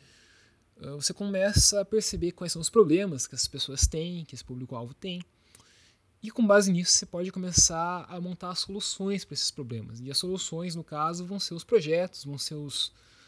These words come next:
três Ds, vão ser os renders, vão ser os, as aulas, os cursos que você vai, que você vai fazer como arquiteto ou como profissional de arquitetura. Então, se você tá trabalhando com projeto, ah,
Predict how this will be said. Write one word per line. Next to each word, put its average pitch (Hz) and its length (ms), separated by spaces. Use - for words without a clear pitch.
três 170 280
Ds, 156 360
vão 139 120
ser 147 260
os 139 520
renders, 156 420
vão 139 100
ser 156 180
os, 139 360
as 135 220
aulas, 160 340
os 135 160
cursos 196 380
que - 60
você 220 80
vai, 202 260
que 185 140
você 185 180
vai 196 80
fazer 170 420
como 175 280
arquiteto 160 640
ou 135 140
como 147 200
profissional 147 380
de 147 60
arquitetura. 143 400
Então, 143 120
se - 100
você - 100
tá 147 120
trabalhando 151 320
com 170 120
projeto, 180 560
ah, 120 680